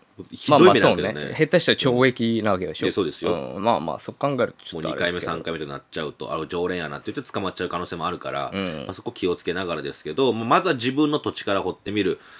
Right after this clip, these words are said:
Speaker 1: そしたら、ドンと見つかるとするじゃないですか。
Speaker 2: うん。
Speaker 1: で、この放送をもって知った人であるとしたらば、
Speaker 2: うん。
Speaker 1: 僕らにも権利あると思うんですよ。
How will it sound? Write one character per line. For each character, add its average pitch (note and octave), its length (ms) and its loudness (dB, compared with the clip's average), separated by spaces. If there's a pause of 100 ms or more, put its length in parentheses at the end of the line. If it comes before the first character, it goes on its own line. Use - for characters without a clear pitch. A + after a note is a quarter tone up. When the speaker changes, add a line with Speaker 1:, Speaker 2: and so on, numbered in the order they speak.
(200)
Speaker 1:
そ - 60 -10
し - 20 0
た D3+ 80 8
ら、 A#2 220 4 (280)
ド D3 140 4
ン D#3+ 100 2
と A#2 120 0
見 G#2+ 100 -2
つ - 140 -10
か D3+ 80 8
る D3 80 2
と - 80 -8
す C#3+ 60 2
る D3 60 2
じ C#3+ 60 4
ゃ A2+ 40 2
な F2+ 40 2
い D#2 40 -2
で D2+ 40 -6
す - 60 -14
か。 C#2 240 -6
Speaker 2:
う C3+ 80 2
ん。 - 20 6
Speaker 1:
で、 G2+ 180 4
こ F#3 120 4
の G#3 280 4 (200)
放 G#3 260 10
送 G3+ 400 8
を G3 60 6
も G3 160 4
っ - 60 -2 (180)
て A2+ 100 4
知 - 160 0
っ B2+ 60 -6 (120)
た D#3 60 0
人 D3+ 140 2
で A2 180 0
あ C#3+ 100 4
る B2+ 60 4
と - 140 -4
し - 340 -4
た F3+ 100 8
ら E3+ 140 0
ば、 G#2 340 4
Speaker 2:
う B2 80 -6
ん。 F#2 280 -2
Speaker 1:
僕 F3 340 8
ら A3 120 10
に G3+ 100 2
も D3 100 4
権 D3+ 180 6
利 A2 80 2
あ F#2+ 60 6
る F#2 60 -2
と F#2+ 60 2
思 F2+ 100 4
う - 20 -4
ん - 0 -
で D#2+ 60 -8
す - 80 0
よ。 - 100 -4